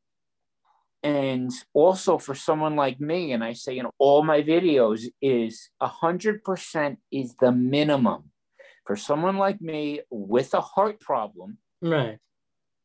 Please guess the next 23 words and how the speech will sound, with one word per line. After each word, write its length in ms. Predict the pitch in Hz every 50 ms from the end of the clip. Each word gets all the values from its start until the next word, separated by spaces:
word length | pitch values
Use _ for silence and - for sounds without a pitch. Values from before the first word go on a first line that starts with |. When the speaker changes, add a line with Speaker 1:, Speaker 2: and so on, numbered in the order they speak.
| _ _ _ _ _ _ _ _ _ _ _ _ _ _
Speaker 1:
even 280 | - 160 180 170 170 180
though 240 | 175 175 170 170 160
it 60 | -
wasn't 320 | 160 160 160 156 156 156 143
cholesterol, 800 | - 156 151 170 190 202 - - - 127 117 110 107 107 - _ _ _
has 220 | - 196 208 208 208
to 100 | - 190
watch 300 | 170 175 170 170 - -
their 120 | 185 165
cholesterol. 680 | - 165 160 165 180 190 - - - 90 85 85 - _ _
Omega-threes 880 | 135 135 139 143 147 156 160 180 180 175 - - - 127 110 120 120 -
counteract 760 | - - - 123 113 110 107 - 117 120 120 123 135 139 - _
that. 200 | - - - - - _ _ _ _
Speaker 2:
Yep, 300 | 170 147 135 123 117 - _ _ _ _ _ 135
absolutely. 760 | 139 131 127 _ - 160 143 139 139 139 135 123 117 110 92 _ _ _ _ _ _ _ _ _ _ _ _ _ _ _ _ _ _ _ _ _ _ _ _ _ _ _ -
Speaker 1:
This 200 | - 117 - -
is, 80 | 135
I 120 | 131 131 131
believe, 520 | 123 127 127 113 117 127 151 202 202 156
in 140 | 120 113 117
what 180 | 117 131 131 -
Cherik 400 | - - 151 151 160 160 156 _
does. 440 | - 160 165 190 175 131 - -